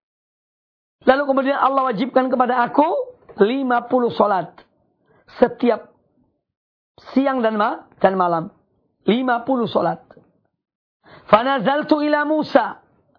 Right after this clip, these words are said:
sallallahu alaihi wasallam. Kemudian aku turun, ketemu Nabi Musa. Faqal, kata Musa,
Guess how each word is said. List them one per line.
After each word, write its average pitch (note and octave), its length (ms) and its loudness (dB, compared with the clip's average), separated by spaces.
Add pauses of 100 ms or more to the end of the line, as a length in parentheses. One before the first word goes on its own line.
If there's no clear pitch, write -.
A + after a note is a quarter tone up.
sallallahu C4+ 360 2
alaihi - 80 -2
wasallam. B3 200 0
Kemudian D4 240 0
aku E4+ 160 -2
turun, E4 300 0 (840)
ketemu D#4 320 4
Nabi E4 240 0
Musa. - 400 0 (1700)
Faqal, C4+ 580 0
kata B3+ 300 2
Musa, B3+ 580 0